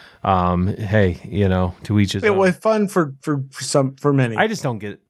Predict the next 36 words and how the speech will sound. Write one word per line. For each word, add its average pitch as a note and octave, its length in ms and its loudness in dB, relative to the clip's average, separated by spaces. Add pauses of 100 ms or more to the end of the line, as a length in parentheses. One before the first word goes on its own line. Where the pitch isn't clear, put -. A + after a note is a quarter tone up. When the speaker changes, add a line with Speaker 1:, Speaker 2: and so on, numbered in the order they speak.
Speaker 2:
I E3 80 4
mean, F3+ 100 4
it's F3 80 2
the D#3+ 80 2
Speaker 1:
how E3 60 0
Speaker 2:
biggest F#3 220 2
Speaker 1:
it - 20 0
Speaker 2:
movie D#3+ 160 2
of B2+ 60 0
the B2+ 60 0
year, C3+ 220 4
Speaker 1:
Yeah, C3+ 140 0
I A#2+ 60 0
Speaker 2:
so. C3 40 -2
Speaker 1:
don't D#3 180 -4
get G#2+ 200 -6
how F#2 160 -6
it F#2 100 -8
made F#2 180 -6
this - 220 -12
much F#2 180 -12
money. G2 320 -4
I F#2+ 60 -2
mean, G#2+ 380 0
it's - 420 -4 (560)
<sighs> - 0 - (800)
I, - 140 -6
Speaker 2:
Good E3+ 100 0
Speaker 1:
I, D#3 40 0
Speaker 2:
marketing. F#3 560 0
Speaker 1:
yeah, D3+ 380 -2
I A3 100 -4
mean, A3+ 140 -6
again, G3 500 -4
uh, - 20 -6
uh, D#3+ 340 -2